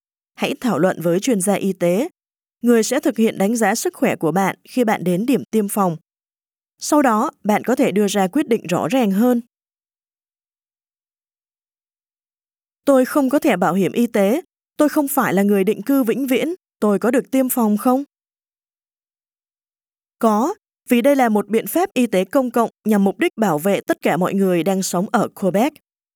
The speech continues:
Trong đơn trực tuyến khi bạn lấy hẹn, có phần dành cho tình huống này, và bạn có thể đánh dấu vào ô cho biết rằng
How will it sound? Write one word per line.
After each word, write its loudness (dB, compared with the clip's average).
Trong 0
đơn 4
trực -2
tuyến 2
khi -2
bạn 0
lấy 2
hẹn, 0
có 0
phần 0
dành 0
cho 0
tình 0
huống 0
này, 0
và 0
bạn -2
có 0
thể 2
đánh 0
dấu 2
vào 0
ô 0
cho 2
biết 0
rằng 0